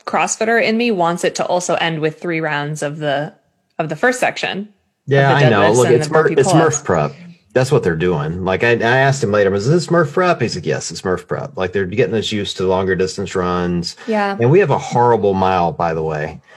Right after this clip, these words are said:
Speaker 2: It
Speaker 1: Mm.
Speaker 2: goes, you know, the first four hundred meters is literally straight uphill. And then the next, uh,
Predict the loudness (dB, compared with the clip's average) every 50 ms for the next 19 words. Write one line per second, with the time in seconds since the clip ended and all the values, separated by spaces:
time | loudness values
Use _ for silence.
0 | -20 -20 -10 -4 -2 0 2 2 2 2 0 -2 -4 -4 -2 0 0 0 -2 0
1 | 2 2 2 2 0 -2 -4 -8 -10 -2 0 2 4 4 4 4 4 4 2 2
2 | 2 2 2 0 0 -4 -4 0 2 2 4 4 4 2 0 0 2 2 2 2
3 | 0 0 0 2 2 4 2 2 0 0 0 0 0 0 0 0 0 2 2 2
4 | 2 0 -2 -4 -8 -8 -8 -12 -16 -18 _ _ _ _ _ _ _ _ _ _
5 | _ _ _ -12 -6 -2 0 2 2 4 4 2 2 0